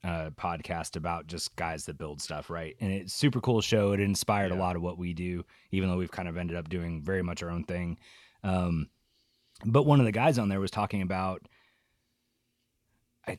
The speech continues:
Speaker 1: I can't remember. It was a documentary, and he said that same thing, that it was one of the most powerful documentaries he had ever watched,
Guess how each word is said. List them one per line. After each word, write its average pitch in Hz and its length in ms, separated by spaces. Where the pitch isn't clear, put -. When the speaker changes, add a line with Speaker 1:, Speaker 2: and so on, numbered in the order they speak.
Speaker 1:
I 110 60
can't 156 280
remember. 143 480
It 127 60
was 120 120
a 110 60
documentary, 107 920
and 107 120
he 156 220
said 180 200
that 139 160
same 107 360
thing, 98 480
that 117 100
it 123 40
was 113 140
one 123 120
of 123 40
the 123 60
most 113 220
powerful 127 400
documentaries 104 500
he 101 80
had 95 80
ever 87 160
watched, 98 480